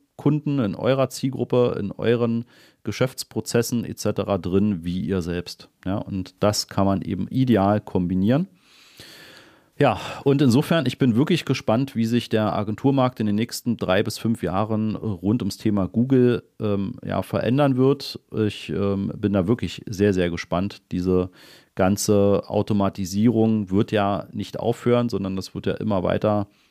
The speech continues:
forciert werden. Ich weiß, dass wir schon im Agenturkreis vor einigen Jahren, ähm, als so die Geburtsstrategien und als erste so dynamische Suchanzeigen als Kampagnenart et cetera kamen,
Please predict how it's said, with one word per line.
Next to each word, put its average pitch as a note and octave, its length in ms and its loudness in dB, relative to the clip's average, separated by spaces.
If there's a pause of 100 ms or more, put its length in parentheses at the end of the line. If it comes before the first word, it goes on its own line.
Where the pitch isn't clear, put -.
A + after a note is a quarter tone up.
(120)
forciert C#3 540 0
werden. B2 320 4
Ich - 180 -6
weiß, A2+ 240 2
dass - 220 -4
wir G#2+ 120 0
schon A2 360 2
im G2+ 280 -4
Agenturkreis A2+ 840 0
vor - 180 -6
einigen G2+ 400 -2
Jahren, A#2 460 2 (560)
ähm, G#2 480 -2
als G2+ 260 -4
so G2+ 80 -4
die F2+ 160 -6
Geburtsstrategien G#2+ 1120 2
und F#2+ 160 -4
als F#2+ 180 -2
erste G2+ 380 -6
so F#2+ 100 -2
dynamische G2+ 540 2
Suchanzeigen A2 720 0
als - 140 -10
Kampagnenart G#2+ 840 -2
et - 100 -8
cetera G#2 560 2 (200)
kamen, A2+ 460 2